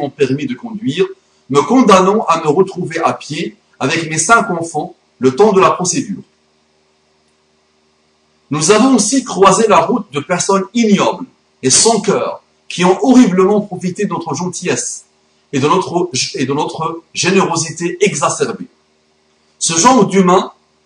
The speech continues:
qu'on aimerait ne jamais rencontrer tant ils peuvent nous faire perdre foi en l'humanité. C'est vrai. C'est vrai. Nous avons été victimes chaque jour d'abjectes discriminations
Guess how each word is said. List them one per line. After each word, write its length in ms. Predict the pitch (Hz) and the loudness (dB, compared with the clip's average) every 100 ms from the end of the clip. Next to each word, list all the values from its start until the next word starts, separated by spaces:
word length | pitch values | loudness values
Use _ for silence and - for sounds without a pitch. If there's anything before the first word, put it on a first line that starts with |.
| _ _ _ | _ _ _
qu'on 240 | - 185 190 | 2 4 6
aimerait 400 | 262 233 190 202 | 6 6 6 6
ne 140 | 190 | 6
jamais 420 | 180 - 247 240 | 2 2 2 4
rencontrer 600 | 196 185 180 165 165 180 170 | 2 2 -2 -8 -8 -8 -6
tant 440 | - 247 208 - | 0 2 0 -6
ils 200 | 156 139 | -10 -8
peuvent 460 | 123 208 208 151 139 | -2 2 4 2 -4
nous 120 | 147 | -10
faire 500 | 131 - 190 185 - | -10 -2 0 0 -2
perdre 440 | - 247 139 135 131 | 2 4 4 2 0
foi 380 | - 147 - - | 0 -2 -2 -2
en 120 | 135 | -2
l'humanité. 480 | 165 170 147 127 - | 0 -2 -4 -6 -10
C'est 200 | - 151 | -16 -10
vrai. 180 | 120 92 - _ _ _ _ _ _ _ - | -10 -10 -16 _ _ _ _ _ _ _ -10
C'est 200 | - 160 | -6 -4
vrai. 160 | - - _ _ _ _ _ _ | -6 -10 _ _ _ _ _ _
Nous 200 | 147 147 | -4 2
avons 220 | 233 254 277 | 4 4 4
été 200 | - 208 | 2 2
victimes 480 | 202 - 220 233 | 0 -4 -4 -2
chaque 300 | 208 - - | 0 2 2
jour 220 | - 135 127 175 - _ _ | 0 -2 -4 -6 -16 _ _
d'abjectes 720 | 98 226 226 139 202 208 - | 2 4 6 2 0 0 -4
discriminations 840 | 156 - 180 175 160 156 - 147 | -4 -4 -4 -6 -4 -4 -4 -6